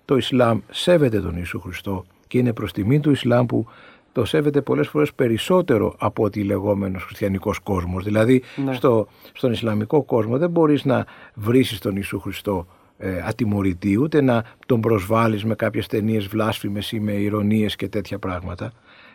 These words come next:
Speaker 1: Ε, παρόλα αυτά,
Speaker 2: Και
Speaker 1: για
Speaker 2: ενώ
Speaker 1: το
Speaker 2: εδώ,
Speaker 1: Ισλάμ
Speaker 2: ενώ εδώ πέρα στην
Speaker 1: Ενώ εδώ
Speaker 2: χώρα μας
Speaker 1: πέρα
Speaker 2: είναι
Speaker 1: είναι,
Speaker 2: το
Speaker 1: ναι.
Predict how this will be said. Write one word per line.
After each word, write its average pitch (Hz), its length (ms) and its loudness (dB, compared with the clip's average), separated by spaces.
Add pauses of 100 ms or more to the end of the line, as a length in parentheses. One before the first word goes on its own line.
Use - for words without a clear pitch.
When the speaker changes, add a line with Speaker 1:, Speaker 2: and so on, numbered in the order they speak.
Speaker 1:
Ε, 113 200 -2
παρόλα 180 400 2
αυτά, 131 360 2 (320)
Speaker 2:
Και - 80 -12
Speaker 1:
για 202 100 -2
Speaker 2:
ενώ 202 100 4
Speaker 1:
το 220 60 6
Speaker 2:
εδώ, 262 100 6
Speaker 1:
Ισλάμ 226 180 4
Speaker 2:
ενώ 220 120 4
εδώ 226 160 4
πέρα 226 200 4
στην 254 120 0
Speaker 1:
Ενώ 269 120 8
εδώ 190 100 8
Speaker 2:
χώρα 240 140 8
μας 285 140 6
Speaker 1:
πέρα 277 180 8
Speaker 2:
είναι 269 140 6
Speaker 1:
είναι, 202 320 6
Speaker 2:
το 95 80 0
Speaker 1:
ναι. 202 300 0